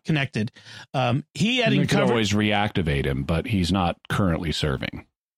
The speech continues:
Speaker 1: Right. And he says he discovered the guy who's really behind Sneed, not the Romulan fall guy, uh, whose head, whose head has been taken off,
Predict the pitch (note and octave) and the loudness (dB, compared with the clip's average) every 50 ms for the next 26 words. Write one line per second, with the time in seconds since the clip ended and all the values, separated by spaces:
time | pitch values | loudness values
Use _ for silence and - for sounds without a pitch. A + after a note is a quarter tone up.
0 | _ - C#3 C3 B2 A2+ G2+ G#2 - _ _ _ _ _ _ _ _ _ _ _ | _ -6 -4 -2 -2 0 -2 -4 -6 _ _ _ _ _ _ _ _ _ _ _
1 | _ _ - - G3+ G3 D#3+ D3+ B3+ C#4+ C#4+ - - B3 A#3 A3 G3 - - - | _ _ -6 -2 0 2 2 2 2 2 0 0 0 2 2 2 0 -2 0 0
2 | G#3+ B3 C#4 B3+ C#4 A3+ - - A3 G3+ F#3+ F#3 F3+ D#3 E3 D#3 C3+ F3 E3+ E3+ | 0 0 2 0 0 -2 -2 0 0 0 2 2 2 2 2 2 2 2 2 2
3 | E3 D#3+ E3 E3 C3+ C3+ D#3 G3+ A3+ A3 G3+ F#3 D#3 D#3+ B2+ C#3 D3 C3+ C3+ C3+ | 2 2 2 2 2 2 2 2 2 2 2 2 2 2 2 2 2 2 2 0
4 | B2+ B2 - F3+ D#3 C3 B2 A#2+ B2 C3 C#3 D3+ D#3 D3 - E3 D3+ C#3 C3 B2+ | 0 0 0 0 0 0 0 0 0 2 2 0 0 0 0 0 0 2 2 2
5 | C#3 C#3+ C#3+ C#3+ D3 C#3 C3+ B2+ B2 - D#3 D3 C#3+ C3+ C#3 B2 A#2 A2+ A#2 - | 2 2 2 2 2 2 2 0 2 2 2 2 2 2 2 2 2 0 -2 -4
6 | - - - - - - _ - C#3+ A#2+ A2+ A2 G#2+ G2+ - C3 A#2 G#2+ - D#3 | -6 -18 -20 -20 -20 -18 _ -2 0 0 2 2 0 0 0 0 0 0 0 0
7 | E3 D#3+ D#3+ - - F3+ B2+ B2 A#2+ - _ _ _ _ - A#2+ C3 D3+ C3+ D3+ | 0 0 -2 -2 -2 0 0 0 0 -4 _ _ _ _ -6 -2 -2 0 0 -2
8 | - - B2+ A2+ G#2+ - - - A2+ A2 A#2+ A#2 B2 A#2 A2 A#2 - | -2 0 0 0 -2 -4 -4 -2 -2 0 0 0 0 0 0 -2 -2